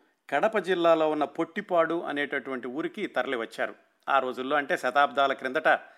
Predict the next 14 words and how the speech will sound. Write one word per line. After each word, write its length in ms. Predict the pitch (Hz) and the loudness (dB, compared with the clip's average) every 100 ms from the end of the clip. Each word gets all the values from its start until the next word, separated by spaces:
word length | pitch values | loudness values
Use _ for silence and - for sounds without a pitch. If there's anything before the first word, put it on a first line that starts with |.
| _ _ _ | _ _ _
అలాగే 320 | 123 147 156 | 2 2 2
ఉండేది. 300 | 143 143 135 | 0 -2 -2
ఒక 240 | 117 127 143 | -2 -4 -4
ఊళ్ళో 320 | 131 156 160 | -6 -2 -2
కాకుండా 440 | 156 139 143 147 | 2 0 0 -4
ఎక్కడ 340 | 202 143 - 156 | -4 -4 -4 -4
పంటలు 420 | - 139 151 147 | -2 -2 -2 -2
పండుతాయో, 520 | 143 135 139 135 156 | 0 0 0 0 0
లేకపోతే 520 | 180 147 135 147 147 | 0 -2 -4 -8 -8
ఎక్కడ 180 | 139 139 | -6 -6
మెరుగైన 420 | 123 135 143 147 | -4 -4 -4 -4
జీవన 320 | 135 139 143 | -4 -4 -4
విధానం 360 | 135 123 135 135 | -4 -4 -4 -4
ఉంటుందో 400 | 131 127 131 185 | -6 -6 -4 -4